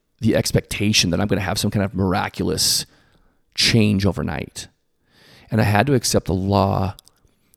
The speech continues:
of the harvest, this universal law that,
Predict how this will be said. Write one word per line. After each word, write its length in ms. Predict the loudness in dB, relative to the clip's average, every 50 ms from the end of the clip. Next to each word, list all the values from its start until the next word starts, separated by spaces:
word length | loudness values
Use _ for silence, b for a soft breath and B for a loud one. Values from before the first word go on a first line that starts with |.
| _ _ _
of 120 | -4 -2
the 80 | -2 -4
harvest, 720 | -4 0 -2 -2 -2 -2 -4 -4 -4 -4 -4 -4 -6 -12 _ _
this 200 | -2 -2 -2 -2
universal 680 | -4 0 2 2 2 4 4 2 2 2 0 -2 -2 -2
law 420 | -2 -2 -2 -6 -6 -8 -14 -18 b b b b b b b b b b b b b b b b _ 2
that, 340 | 4 4 4 4 0 -4